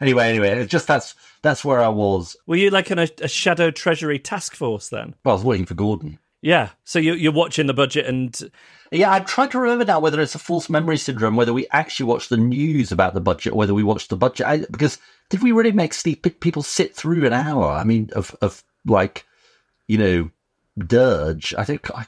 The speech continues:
Speaker 1: can't, well, maybe we did. I think we might well have done, actually. But, I mean, you feel it was a really fun person to go to these <laughs> things with.
Speaker 2: You can think of
Speaker 1: And
Speaker 2: no
Speaker 1: I
Speaker 2: one
Speaker 1: was
Speaker 2: more
Speaker 1: sort
Speaker 2: fun
Speaker 1: of
Speaker 2: to watch the budget with.
Speaker 1: So th-, then there was Gordon's first budget, which was July nineteen ninety-seven.
Speaker 2: What do you remember
Speaker 1: Um,
Speaker 2: about that?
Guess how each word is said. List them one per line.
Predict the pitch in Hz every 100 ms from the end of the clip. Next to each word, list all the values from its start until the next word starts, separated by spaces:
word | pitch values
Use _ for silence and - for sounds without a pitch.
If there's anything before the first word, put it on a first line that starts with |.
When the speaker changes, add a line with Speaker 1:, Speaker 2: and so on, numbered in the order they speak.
| -
Speaker 1:
can't, | - 175 117
well, | 143
maybe | 170 233
we | 262 143
did. | 113 202 240 80 -
I |
think | - 214
we | 170
might | 143 143
well | 131 139
have | 147
done, | - 87
actually. | 80 80 - 80 78 -
But, | 113
I |
mean, | 123 156 160 160
you | 160 156
feel | -
it | 165
was | 135 120
a |
really | 123 120
fun | - 135 117 104
person | 117 113 - 95
to | -
go | 101
to | 90 -
these | 117 -
<laughs> |
things | - 131 190 123
with. | 131 101 - -
Speaker 2:
You | 143
can | 156
think | 175 156
of |
Speaker 1:
And | 147
Speaker 2:
no | 156
Speaker 1:
I | 160 160
Speaker 2:
one |
Speaker 1:
was | 165
Speaker 2:
more | 165
Speaker 1:
sort | 147 208
Speaker 2:
fun | 170
Speaker 1:
of |
Speaker 2:
to | 175
watch | 151 139 143
the |
budget | 120 156 156 135
with. | 113 110 101 - _
Speaker 1:
So | - 151
th-, | 131 160 156
then | 180 208
there | 208
was | 156
Gordon's | 165 170 143 113 -
first | 113 98
budget, | 107 90 - - - _ _ _ _
which | - 127
was | 117
July | 104 123 123
nineteen | 120 - 107
ninety-seven. | - - 101 - 147 -
Speaker 2:
What | 117
do | 107
you |
remember | 131 131 123 120
Speaker 1:
Um, |
Speaker 2:
about | 113 113
that? | 117 101